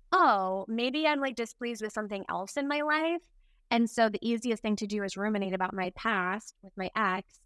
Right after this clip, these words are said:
And I was given information from the outside world that she's now in a new relationship. I had this grief bubble. It was, like, the perfect combination of events that created this experience. That would be, like, what comes to mind. What about you, Amanda?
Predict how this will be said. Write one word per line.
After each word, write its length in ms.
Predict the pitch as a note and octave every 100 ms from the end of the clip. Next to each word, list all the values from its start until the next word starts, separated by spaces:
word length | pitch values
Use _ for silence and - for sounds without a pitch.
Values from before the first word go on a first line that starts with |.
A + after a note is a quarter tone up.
| -
And 480 | B3 A#3+ G#3+ A#3 C#4 -
I 140 | G#3
was 360 | G3+ G3 G3 - _ _ -
given 300 | G#3+ A3 G#3+
information 580 | G3+ G#3 G#3 G3+ G3+ G3+
from 140 | G3
the 100 | G3
outside 420 | G3+ G#3+ - G3+ G3
world 260 | F#3+ G3+
that 100 | G3
she's 140 | - G3
now 180 | G3
in 80 | F#3+
a 100 | F3+
new 140 | F#3 F3+
relationship. 800 | F3+ G#3 B3 G#3 G3+ F#3+ G#3+ -
I 80 | F#3+
had 220 | G#3 G#3
this 160 | G3 -
grief 320 | A3 B3+ -
bubble. 300 | F#3 F#3 G3+
It 340 | _ _ -
was, 60 | C4
like, 140 | D#4
the 80 | C4+
perfect 360 | - A#3 - -
combination 560 | G#3 G#3 G3 F#3+ G#3+
of 80 | F#3+
events 360 | F#3+ F3+ F#3 -
that 180 | F3+
created 580 | - G3+ F3+ F3+ F3+ F3
this 140 | - - _
experience. 680 | - F#3+ F#3 - - - - - - _ _ - -
That 120 | C#4+
would 120 | D4+
be, 100 | C4+
like, 160 | G#3+ - _
what 140 | G3+ -
comes 260 | F#3 F#3
to 80 | G3
mind. 180 | F3+ F3
What 120 | G3+
about 200 | B3 A#3
you, 140 | G3+ F#3
Amanda? 460 | E3 - - G#3